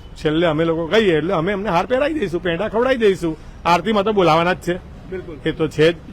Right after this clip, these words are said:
Speaker 1: એમના માટે સ્ટેજ બનશે જ.
Speaker 2: બિલકુલ, બિલકુલ.
Speaker 1: બરોબર છે? તો સી પી સાહેબ ખોટા આ બધી કચકચમાં પડે છે. સાહેબ તમે તમારું કામ કરો, ખાલી જો આ લોકો રોડ રસ્તા સારા આપી દે ને, પછી અમને કહી દે કે તમે ગણપતિમાં ભેગા ના થશો, તમે ના થાશો.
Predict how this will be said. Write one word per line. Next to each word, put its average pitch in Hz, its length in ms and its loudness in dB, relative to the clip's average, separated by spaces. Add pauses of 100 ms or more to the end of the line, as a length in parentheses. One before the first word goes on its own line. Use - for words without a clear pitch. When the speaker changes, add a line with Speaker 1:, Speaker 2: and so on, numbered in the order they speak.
(100)
Speaker 1:
એમના 170 240 4
માટે 165 180 2
સ્ટેજ 156 280 0
બનશે 147 400 2
જ. - 20 -4
Speaker 2:
બિલકુલ, - 480 -14
બિલકુલ. 160 280 0
Speaker 1:
બરોબર 208 260 6
છે? 180 140 -4 (680)
તો 359 80 -2
સી 277 180 2
પી 311 140 2
સાહેબ 285 240 6 (100)
ખોટા 233 260 4
આ 294 100 6
બધી - 160 0
કચકચમાં 269 540 2
પડે 262 200 4
છે. 269 160 0
સાહેબ 233 300 4
તમે 247 200 2
તમારું 247 360 4
કામ 240 260 4
કરો, 262 300 6 (280)
ખાલી 262 220 6
જો 294 80 6
આ 269 60 8
લોકો 262 140 4
રોડ 247 240 8
રસ્તા 233 240 2
સારા 202 260 4
આપી 190 160 2
દે 208 160 4
ને, 127 140 -2 (220)
પછી 220 180 2
અમને 233 200 2
કહી 254 120 4
દે 226 100 4
કે 208 60 -8
તમે 202 160 2
ગણપતિમાં 190 460 2
ભેગા 160 240 4
ના 214 120 2
થશો, 180 160 -2
તમે 208 100 -4
ના 196 160 2
થાશો. 127 400 -6